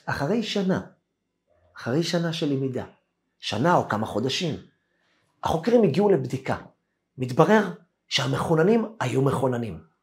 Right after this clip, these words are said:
הבינונים היו בינונים, והחלשים היו חלשים.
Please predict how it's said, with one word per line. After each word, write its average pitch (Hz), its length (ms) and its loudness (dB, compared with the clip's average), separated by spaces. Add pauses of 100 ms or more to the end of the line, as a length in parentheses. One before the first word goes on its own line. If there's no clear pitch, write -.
(340)
הבינונים 190 680 4 (380)
היו 180 260 2
בינונים, 202 480 2 (640)
והחלשים 143 600 0 (520)
היו 107 320 -12
חלשים. 92 520 -10